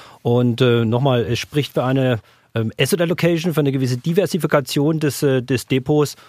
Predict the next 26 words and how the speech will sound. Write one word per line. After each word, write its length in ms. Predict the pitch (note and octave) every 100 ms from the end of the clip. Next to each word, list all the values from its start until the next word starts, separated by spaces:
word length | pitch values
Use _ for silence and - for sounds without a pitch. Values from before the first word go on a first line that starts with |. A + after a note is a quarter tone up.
| - _
Und, 320 | C3 C3 A#2+
äh, 80 | C3+
Sie 120 | -
müssen 280 | D3+ A#3 C4+
nicht 200 | A#3+ -
in 60 | F3+
die 80 |
Schweiz 340 | E3+ B2+ F3 -
fahren, 260 | A3+ A3+
sondern 260 | G3+ F#3+ F3
Sie 80 | D3
können 240 | - D#3
zu 120 | -
uns 220 | F3 G#3 -
kommen, 200 | G#3 F#3+
Sie 120 | E3
können 260 | E3+ E3
in 100 | D#3
die 80 | D3+
Volksbank 500 | - D#3 - D3 C#3
La 180 | C#3 D#3+
kommen, 280 | - F3 E3
Herr 140 | C#3+
Kux 300 | - G#3 -
oder 280 | F3 D#3 D3
die 260 | D3 C#3